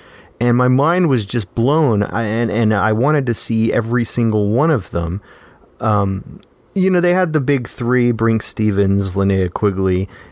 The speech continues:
and Michelle Bauer, who, let's not make any mistake here, those are the original Scream Queens. That, those three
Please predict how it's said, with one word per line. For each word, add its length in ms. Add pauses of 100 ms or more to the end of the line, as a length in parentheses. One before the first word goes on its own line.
(100)
and 320
Michelle 300
Bauer, 380
who, 260 (200)
let's 240
not 220
make 240
any 460
mistake 600
here, 340 (300)
those 460
are 80
the 160
original 540
Scream 480
Queens. 580 (320)
That, 300
those 360
three 460